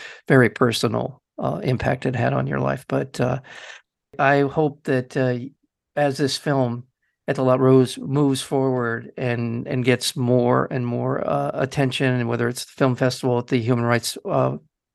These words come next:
Watch Film Festival and beyond, it is a, as I said, a very powerful document. Um, well, in closing, I wanna ask you about where we are,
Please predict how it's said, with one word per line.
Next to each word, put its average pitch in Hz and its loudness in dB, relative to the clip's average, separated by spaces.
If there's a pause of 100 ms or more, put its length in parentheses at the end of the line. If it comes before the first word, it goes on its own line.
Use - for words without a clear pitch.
(280)
Watch 123 4
Film 127 0
Festival 120 -2
and 120 -2
beyond, 117 0 (640)
it 131 2
is 120 0
a, 127 0
as 135 -8
I 123 2
said, 123 0
a 117 0
very 120 0
powerful 131 -2 (140)
document. 139 -2 (800)
Um, 135 2 (100)
well, 139 6
in 143 4
closing, 143 2
I 120 0
wanna 127 0
ask 127 -2
you 120 -2
about 120 -2 (300)
where 139 6
we 131 4
are, 123 0